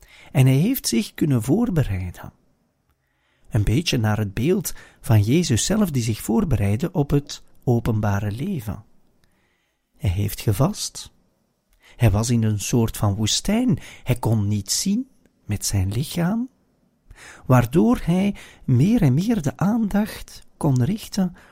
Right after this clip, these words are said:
op wat van God kwam, op het eeuwige, het onzichtbare, dat hij vanaf vandaag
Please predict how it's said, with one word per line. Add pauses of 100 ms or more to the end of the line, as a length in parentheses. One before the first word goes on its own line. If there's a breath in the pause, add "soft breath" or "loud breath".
(160 loud breath)
op
wat
van
God
kwam, (680)
op
het
eeuwige, (400 loud breath)
het
onzichtbare, (400 loud breath)
dat
hij
vanaf
vandaag